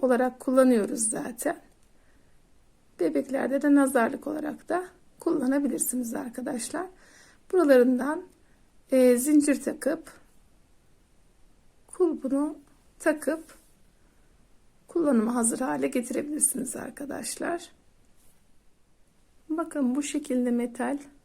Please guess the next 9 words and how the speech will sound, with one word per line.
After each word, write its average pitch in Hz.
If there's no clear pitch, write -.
kolye 247
aparatı 254
da 247
kullanabilirsiniz 233
arkadaşlar. 233
Cevşeninize. 240
Bu 294
şekilde 262
deri, 254